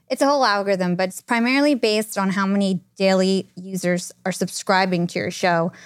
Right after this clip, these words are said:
on a daily basis. So basically, I have my team, I have an army of V As that are D Ming people constantly to try to get new subscribers every single day. Uh, if we're able to get new subscribers every day, we stay at the top of the charts. It doesn't matter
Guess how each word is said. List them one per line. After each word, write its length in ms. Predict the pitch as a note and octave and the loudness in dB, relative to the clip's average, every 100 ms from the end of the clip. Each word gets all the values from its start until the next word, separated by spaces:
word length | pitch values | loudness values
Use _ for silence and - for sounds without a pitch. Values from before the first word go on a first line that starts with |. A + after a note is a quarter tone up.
| - _ - | -20 _ -2
on 100 | G#3+ | 0
a 60 | |
daily 260 | G3 F#3 F3 | 4 4 2
basis. 400 | F3+ F3 - - | -2 -6 -4 -6
So 200 | - G3+ | 0 2
basically, 580 | G#3+ A#3+ A3+ G#3 G3 F#3+ | 4 2 2 2 2 2
I 140 | G3 | 0
have 160 | G3+ G#3+ | 0 0
my 180 | G3 - | -2 -4
team, 580 | - B3 G#3+ F#3+ G3 - - - _ | -2 0 2 0 -2 -6 -18 -20 _
I 60 | F#3+ | -2
have 60 | |
an 100 | F#3 | 0
army 420 | - G3 A3 A3 G3+ | 0 2 4 4 4
of 60 | |
V 180 | F#3+ F#3 | 4 4
As 360 | G#3+ F#3 F3+ F#3+ | 6 4 2 2
that 100 | F3+ | 0
are 80 | |
D 360 | F3 - G#3 G#3 | 0 0 2 2
Ming 220 | F#3+ F#3 | 2 0
people 300 | F#3 F#3+ F3 | 0 -2 -2
constantly 840 | F3 - G#3 A3 A#3 - F3+ F3 F#3 | -4 -4 0 2 0 -2 -2 -2 -4
to 100 | G3 | -2
try 160 | F#3+ | 0
to 40 | F#3 | 2
get 160 | F#3 | 0
new 200 | F3 F#3+ | 2 0
subscribers 580 | F#3 F#3 - F#3 F3+ F3 | 0 -4 0 0 2 0
every 160 | F3+ F3 | 0 -2
single 240 | F#3 E3+ | -2 -2
day. 320 | E3+ - - - _ _ _ _ - | 0 -2 -6 -14 _ _ _ _ 0
Uh, 260 | F#3 F3+ F3+ - | 4 4 2 -2
if 120 | G#3 | 2
we're 120 | B3 | 4
able 220 | A3+ A3+ | 4 2
to 100 | A3 | 2
get 160 | G#3 F#3 | 2 2
new 120 | G3+ | 0
subscribers 460 | G3+ G3+ - F#3 F3+ | -2 -2 0 0 0
every 160 | E3+ | 2
day, 160 | G#3 C#4+ | 2 2
we 80 | A#3+ | 0
stay 160 | - | 0
at 80 | G3 | 0
the 80 | F#3+ | -2
top 340 | - - G3+ | -6 -2 -2
of 60 | F3+ | -2
the 60 | F#3 | -4
charts. 340 | G#3 - - | -2 -4 -2
It 60 | A3 | 0
doesn't 260 | A3 G#3+ | 2 2
matter 440 | G3+ G3 G#3 G3 | 0 2 2 2